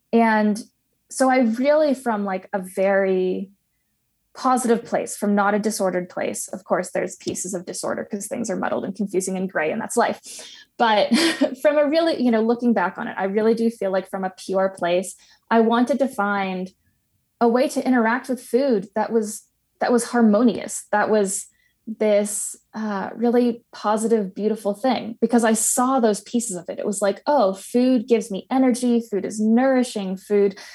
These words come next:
has all these vitamins and minerals and nutrients." But I wanted to do it in a way that removed the fear and that removed the stress.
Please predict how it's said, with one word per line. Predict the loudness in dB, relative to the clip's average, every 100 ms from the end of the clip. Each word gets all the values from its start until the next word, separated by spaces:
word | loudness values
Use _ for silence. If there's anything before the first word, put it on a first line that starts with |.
| -12 0
has | 2
all | 4
these | 4 2 2
vitamins | 2 2 0 -2
and | -2
minerals | 0 0 0
and | -2 -4
nutrients." | -2 -2 -2 -2 -8 -18 _ -4
But | 2
I | 2
wanted | 4 2 0
to | 0
do | 2
it | 2 0
in | -2
a | 0
way | 0 0 0 -2 -6 -16 _
that | -2
removed | 0 0 2 2 0 -10
the | -14
fear | -8 -4 -4 -4 -2
and | -2
that | 2
removed | 2 2 2 2 -4
the | -10
stress. | -6 -4 -4 -8